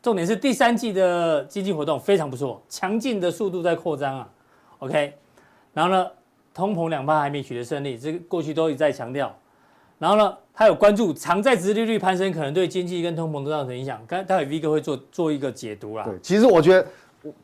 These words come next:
Speaker 2: 不，不用，你这样这么太多，你可能会记不住。
Speaker 1: 嗯。
Speaker 2: 我觉得你掌握后面我，我等一下要讲的就几个重要的点。
Speaker 1: 对。
Speaker 2: point。
Speaker 1: 他讲很多，但 V 哥把它精简成
Speaker 2: 因-
Speaker 1: 四个点。
Speaker 2: 对，
Speaker 1: 对。
Speaker 2: 因-，因为各位你想哦，昨天美股大涨，对不对？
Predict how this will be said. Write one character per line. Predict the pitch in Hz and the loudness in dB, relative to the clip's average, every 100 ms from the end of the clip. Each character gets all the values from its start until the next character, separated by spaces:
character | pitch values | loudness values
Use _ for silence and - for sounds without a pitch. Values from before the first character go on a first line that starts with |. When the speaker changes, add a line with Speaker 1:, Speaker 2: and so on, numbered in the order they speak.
| - _ | -20 _
Speaker 2:
不， | - | -14
不 | 170 180 | 2 8
用， | 240 220 - - | 8 6 -2 -4
你 | 156 151 | 0 6
这 | 233 | 6
样 | 240 | 6
这 | 226 | 4
么 | 180 | 6
太 | 208 | 4
多， | 180 190 | 6 6
你 | 139 | 4
可 | 135 | 0
能 | 123 | 2
会 | 147 | 2
记 | 151 139 | 2 0
不 | 113 | 0
住。 | 165 | 0
Speaker 1:
嗯。 | 92 - - _ | -2 -12 -20 _
Speaker 2:
我 | 143 | 4
觉 | 202 | 6
得 | 226 | 8
你 | |
掌 | 226 - 139 | 6 2 6
握 | 208 | 6
后 | 170 202 | 8 6
面 | 185 175 | 6 4
我， | 123 131 | 0 -2
我 | 127 | 2
等 | 143 | 4
一 | |
下 | 180 | 4
要 | |
讲 | - 107 | 2 0
的 | 113 117 - _ | 0 -4 -8 _
就 | - | -4
几 | - - 110 | -4 -6 -2
个 | 131 - - _ _ _ _ | -2 -4 -14 _ _ _ _
重 | - 165 | 0 4
要 | 170 135 | 4 4
的 | 123 - _ _ _ | 0 -8 _ _ _
点。 | 131 90 - _ _ | -4 -4 -12 _ _
Speaker 1:
对。 | 151 117 127 | -6 -6 -6
Speaker 2:
point。 | - 147 107 - | -2 0 0 0
Speaker 1:
他 | |
讲 | 196 170 175 | 2 4 2
很 | 151 | 0
多， | 127 135 139 - | 0 -2 -4 -8
但 | - 165 | -4 0
V | 170 | 0
哥 | 165 160 | 0 2
把 | 156 | 2
它 | 170 | 0
精 | - 196 190 | -2 0 2
简 | 165 120 | 0 -2
成 | 123 120 | -8 -4
Speaker 2:
因- | 170 254 - | -4 -4 -8
Speaker 1:
四 | - - 214 | -14 -8 -4
个 | 139 | -4
点。 | 117 98 | -6 0
Speaker 2:
对， | 202 | 2
Speaker 1:
对。 | 233 | 4
Speaker 2:
因-， | 247 | 2
因 | 262 | 4
为 | 262 | 4
各 | 226 240 | 8 8
位 | 226 | 8
你 | 170 | 6
想 | 190 135 113 | 4 2 2
哦， | - | -2
昨 | - 165 | 2 6
天 | 208 | 6
美 | 170 170 | 6 2
股 | 127 | 4
大 | 147 120 | 4 2
涨， | 98 | -2
对 | 104 | -6
不 | 107 | -6
对？ | 90 | -8